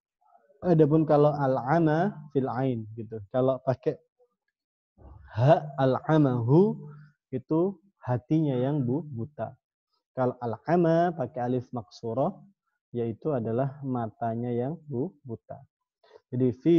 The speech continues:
tughyanihim ya'mahun. Jadi, mereka terbutakan gitu ya. Jadi, mereka tetap memandang diri mereka itu istimewa,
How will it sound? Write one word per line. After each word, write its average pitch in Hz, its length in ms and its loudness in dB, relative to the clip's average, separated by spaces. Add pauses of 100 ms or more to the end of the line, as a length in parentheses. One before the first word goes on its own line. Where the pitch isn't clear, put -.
(120)
tughyanihim 131 920 0
ya'mahun. 117 440 -8
Jadi, 123 160 -4
mereka 139 320 -2
terbutakan 127 1040 -4
gitu 110 240 -12
ya. 110 200 -10
Jadi, 123 80 -6
mereka 135 360 -6
tetap 151 280 -8
memandang 127 600 -6
diri 113 240 -6
mereka 110 360 -12
itu 123 160 -18
istimewa, 120 720 -8